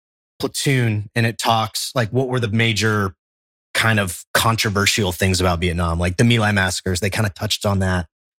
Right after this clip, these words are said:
aspect a little bit, you know, drug use, uh, guys just, like, a lack of discipline amongst conscript or draftees or whatever, you know, um, unpopularity of the war, the dis-,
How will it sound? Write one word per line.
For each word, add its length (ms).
aspect 540
a 20
little 200
bit, 440
you 100
know, 440
drug 280
use, 680
uh, 380
guys 320
just, 200
like, 160
a 60
lack 240
of 100
discipline 460
amongst 340
conscript 540
or 240
draftees 480
or 60
whatever, 320
you 60
know, 240
um, 400
unpopularity 580
of 60
the 60
war, 280
the 80
dis-, 280